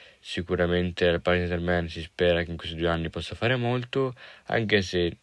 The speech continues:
alcune indiscrezioni dicono che non è tanto preso bene Ramos, eh, al Paris Saint-Germain, e quindi vedremo un po' se andrà bene, visto che avevo sentito che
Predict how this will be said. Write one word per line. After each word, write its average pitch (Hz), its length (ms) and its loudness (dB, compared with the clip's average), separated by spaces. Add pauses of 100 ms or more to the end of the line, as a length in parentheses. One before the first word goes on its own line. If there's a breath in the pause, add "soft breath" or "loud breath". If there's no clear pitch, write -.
(120)
alcune 98 340 -2
indiscrezioni 104 760 0
dicono 90 360 -2
che 90 260 -2
non 101 260 0
è 92 120 -2
tanto 82 360 -4
preso 82 280 -4
bene 85 360 0
Ramos, 85 600 -2
eh, 87 280 0 (540 loud breath)
al 87 200 0
Paris 92 240 4
Saint-Germain, 92 720 0 (600 soft breath)
e - 160 -6
quindi 87 340 0
vedremo 87 500 4
un 85 180 -2
po' 85 360 4
se 85 240 -2
andrà 82 240 2
bene, 95 360 2
visto 87 280 -4
che 87 140 -4
avevo 87 180 2
sentito 90 380 -4
che 85 280 -2